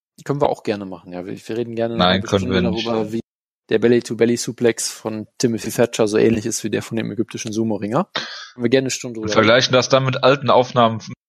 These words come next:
Speaker 2: Scott Steiner.
Speaker 1: Genau, das, das können wir auch gerne machen, ja. Ähm, und das Wochenende danach bin ich auch nicht da, weil ich Timothy Thatcher nach Irland hinterherreise.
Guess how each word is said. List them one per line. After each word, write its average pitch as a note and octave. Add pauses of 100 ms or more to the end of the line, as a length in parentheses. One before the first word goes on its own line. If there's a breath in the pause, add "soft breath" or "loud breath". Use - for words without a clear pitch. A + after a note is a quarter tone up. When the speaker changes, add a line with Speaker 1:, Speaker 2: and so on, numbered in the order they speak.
(300)
Speaker 2:
Scott -
Steiner. F2 (760)
Speaker 1:
Genau, G#2+
das, G#2+
das -
können A2+
wir A2+
auch B2
gerne A#2
machen, A2
ja. A2 (640 loud breath)
Ähm, A#2+ (180)
und C3+ (360)
das C#3
Wochenende D3+
danach C#3
bin B2
ich -
auch C3+
nicht -
da, G3
weil B2
ich B2
Timothy C3+
Thatcher -
nach A#2+
Irland B2
hinterherreise. G2+